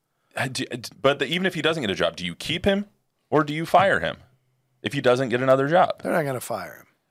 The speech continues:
Speaker 1: Exactly. But that's the, that's the whole point, is that you have hundreds of thousands and millions of fans out there that are just seeing you be like, "Eh, it didn't work this time. Let's try again next year."
Speaker 2: Yeah.
Speaker 1: And this is,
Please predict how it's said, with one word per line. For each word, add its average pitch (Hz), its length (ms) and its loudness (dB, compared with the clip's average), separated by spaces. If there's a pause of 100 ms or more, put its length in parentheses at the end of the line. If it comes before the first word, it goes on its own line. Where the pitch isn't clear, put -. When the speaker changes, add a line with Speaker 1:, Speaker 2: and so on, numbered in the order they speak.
Speaker 1:
Exactly. 135 520 2
But 110 120 -6
that's 135 240 4
the, 131 160 -6
that's 139 320 4
the - 120 0
whole 131 220 2
point, 107 360 -8 (320)
is 113 160 -6
that 123 180 2
you 120 140 -8
have 135 380 0 (500)
hundreds 135 520 0 (520)
of 107 120 0
thousands 123 540 2
and 95 180 0
millions 117 380 0
of 107 100 0
fans 107 360 0
out 87 180 2
there 90 160 0
that 90 160 -2
are 92 80 -2
just 95 240 -6
seeing 104 220 -4
you 95 40 -6
be 95 80 -4
like, 92 220 0 (300)
"Eh, 123 260 0
it 135 80 -8
didn't 147 180 -4
work 143 160 0
this 139 160 -2
time. 120 240 2
Let's 127 120 -4
try 170 260 6
again 147 300 0
next 143 280 -2
year." 143 300 0 (220)
Speaker 2:
Yeah. 196 220 0 (500)
Speaker 1:
And 131 100 0
this 143 120 0
is, 139 160 -8